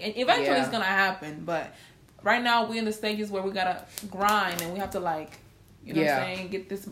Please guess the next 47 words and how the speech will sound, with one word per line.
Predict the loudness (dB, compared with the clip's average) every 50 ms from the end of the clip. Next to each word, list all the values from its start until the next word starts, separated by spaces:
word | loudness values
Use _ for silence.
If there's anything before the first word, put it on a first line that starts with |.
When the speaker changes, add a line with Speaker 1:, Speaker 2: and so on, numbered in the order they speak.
| -10
Speaker 1:
get | -10 -10 -8
this | -8 -6 -4
money. | -4 -4 -2 -2 -2 2
Speaker 2:
Get | 2 2 2
Speaker 1:
Get |
this | 4 2 2 4
Speaker 2:
this | 4 6
money. | 8 10 10 10 8 6 6 4 0 -4 -10 -4 0
But | 2 4 6
yeah, | 6 6 6
so | 2 0 0 2
what | 2 4 4
we | 2 2
wanted | 4 4 4 2 0 -2 -4
to | -6
do | 2 6 6 6 6 6 2 0 -4 -2
was | 2 2 4 4 4 4 4 2 0 -4 -4
we | -2 -2 0
wanted | 2 0 0 2 0 -2 -2 -6 -6
to, | -4 0 2 2 4 4 4 4 4 2 0 0 -4 -6 -14 -20 -20 -20 -20 -20 -20 -20 -20 -20 -8 -4
uh, | -2 0 2 2 2 2 2 0 0 0 -2 -4 -6 -8 -8
since | -8 -6 0
we | 2
got, | 2 2
like, | 2 0 -2
five | 0 0 2 2 0
more | 0 -2 0
minutes, | 0 0 0 0 -2 -6 -8 -16 -20 -20 -20 -20 _ _ _ _ -10 -6
we | -6 -4
can | 0 0 -2 0
kinda | 0 0 0 0 -2
give | -2 -2 0 0 0 0 -2 -2
them, | -2 0 0 0 0 0 -2 -2 -4
I | -4 -6
guess, | -2 0 0 0 0 0 -4 -10 -14 -20 -20 -20 -18
for | -8 -6 0
somebody | 2 4 6 6 4 4
who's | 2 -2 -4 -2
out | 0 2 2 2 2 2 0
there | 2 2 4 4 2 2 0 -2 -4
who | -2 -2 -2
is | -2 -2 -4 -4 -6 -6 -4
looking | -4 -4 -2 -2 -4 -4 -4
to | -4 -6 -2
be | 0 0 0 2
an | 2 2
entrepreneur, | 0 0 -2 -4 -6 -4 -4 -2 0 2 2 4 4 2 0 0 -4